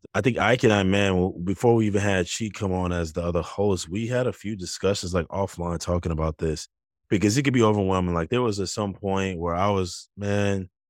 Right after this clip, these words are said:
Monday through Friday, I was at a real estate meetup around Southern S-, S-, San Diego.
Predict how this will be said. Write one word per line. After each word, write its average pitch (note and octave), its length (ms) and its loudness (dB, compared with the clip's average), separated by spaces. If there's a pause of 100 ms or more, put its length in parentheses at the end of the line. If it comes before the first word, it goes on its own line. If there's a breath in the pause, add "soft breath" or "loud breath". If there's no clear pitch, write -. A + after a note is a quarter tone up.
(420)
Monday A2 340 4
through F2+ 160 -4
Friday, F#2 440 0
I E2 80 0
was D#2+ 140 -6
at D#2 100 -6
a D#2 60 -10
real E2 160 -4
estate D#2 280 -10
meetup D2+ 220 -10
around D2+ 280 -8
Southern D#2+ 300 -10
S-, - 100 -16 (160)
S-, - 180 -14 (120)
San G#2+ 260 -2
Diego. D#2 480 -4